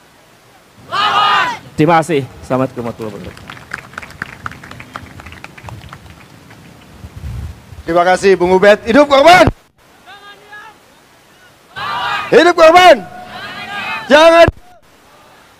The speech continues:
Speaker 2: Mau kan berdiri lagi? Iya, berdiri lagi. Biar semangat lagi. Terima kasih sekali lagi untuk Bung Ibu Ubedillah Badrun.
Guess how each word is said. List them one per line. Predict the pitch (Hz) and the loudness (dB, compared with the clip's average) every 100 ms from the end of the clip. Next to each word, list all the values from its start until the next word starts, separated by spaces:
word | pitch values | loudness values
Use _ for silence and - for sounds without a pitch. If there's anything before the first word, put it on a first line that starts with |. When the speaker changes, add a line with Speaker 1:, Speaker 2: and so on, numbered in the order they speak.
| _ _ _ _ _ _ _ _ _ _ _ _ - - - - - - - - - - | _ _ _ _ _ _ _ _ _ _ _ _ -20 -20 -20 -20 -20 -20 -20 -20 -20 -6
Speaker 2:
Mau | 190 220 | -2 0
kan | 190 208 | 0 -2
berdiri | 196 190 | -2 0
lagi? | 175 180 202 - - - - - - - 135 | 0 0 -2 -4 -20 -20 -20 -20 -20 -14 -8
Iya, | 151 120 | -8 -10
berdiri | - 120 110 | -16 -20 -20
lagi. | 110 107 - - - - | -20 -20 -20 -20 -20 -12
Biar | 135 147 147 - - - - - | -4 -2 -4 -12 -20 -20 -20 -10
semangat | 139 147 151 | -4 -2 -2
lagi. | 143 139 117 - - - | -4 -8 -10 -18 -16 -4
Terima | 202 | 0
kasih | 208 208 233 | 2 2 0
sekali | 226 214 202 | 0 0 0
lagi | 190 208 | 2 0
untuk | 202 196 185 - - - - - | 2 0 -2 -6 -20 -20 -20 -16
Bung | - 190 | -6 0
Ibu | 190 202 202 | 2 2 0
Ubedillah | 185 185 190 185 | -2 0 2 0
Badrun. | 175 170 170 208 | 0 -2 0 -2